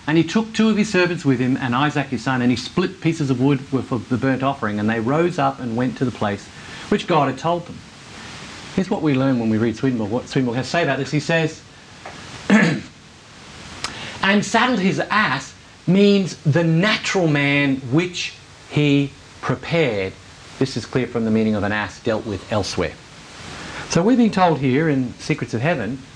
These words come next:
the ass that Jesus rode represents his whole life he was preparing his natural man to fight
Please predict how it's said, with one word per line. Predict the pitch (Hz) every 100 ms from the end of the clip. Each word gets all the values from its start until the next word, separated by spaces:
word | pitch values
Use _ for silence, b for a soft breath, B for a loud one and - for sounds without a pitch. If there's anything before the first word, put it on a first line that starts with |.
| B B - -
the | 156
ass | 208 214 214
that | 185 147
Jesus | 175 170 139 -
rode | 123 151 165 120 117 143
represents | 147 180 - 156 160 147 135 - - B B
his | 135 131
whole | - 208 240 240
life | 226 196 131 131 -
he | 156
was | 139 131
preparing | 147 131 156 170 170 165
his | 143 139
natural | 123 127 143 196 - 196 202
man | 208 196 165 113 101 131 - - - - - - - - - - - - - - - -
to | 113
fight | - - 131 135 -